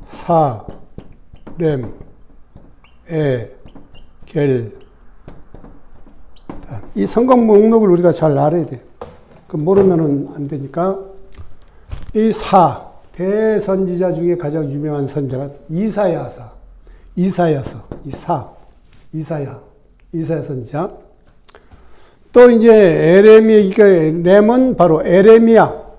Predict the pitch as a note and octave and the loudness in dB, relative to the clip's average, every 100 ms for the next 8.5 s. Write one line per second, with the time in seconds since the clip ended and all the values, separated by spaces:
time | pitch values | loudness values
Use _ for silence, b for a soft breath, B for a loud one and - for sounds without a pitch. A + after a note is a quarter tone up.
0 | - E3+ F#3 G3+ G3 G3 F#3+ A#3 G#3+ D3 | -10 -4 0 0 0 -2 -2 -2 -6 -4
1 | F3+ A3+ A#3+ A#3 G3+ F#3+ F#3+ E3+ D#3+ C3+ | -4 -2 -2 0 -2 -4 -6 -6 -6 -8
2 | C3 D#3 D3+ C#3+ C#3 C3 A#2 - _ _ | -10 -10 -10 -10 -12 -14 -16 -20 _ _
3 | _ - - _ _ - _ _ - _ | _ -20 -20 _ _ -20 _ _ -20 _
4 | - _ - - F#3+ F3+ E3 E3+ G3 G#3 | -20 _ -20 -16 -14 -8 -6 -4 -4 -4
5 | G3+ G3 - F3+ A#3 C4 C4+ A#3+ A3+ A3 | -4 -6 -8 -8 -6 -6 -6 -4 -6 -4
6 | E3+ D#3+ F3+ F#3+ F#3+ F3 D#3 - F3+ F3 | -4 -4 -4 -2 -4 -4 -10 -12 -8 -8
7 | E3+ G3 F#3 D3+ F#3 D#3+ - D3+ C#3 C3+ | -8 -8 -8 -8 -8 -10 -10 -10 -10 -10
8 | D3+ F3 F3+ - | -8 -8 -10 -16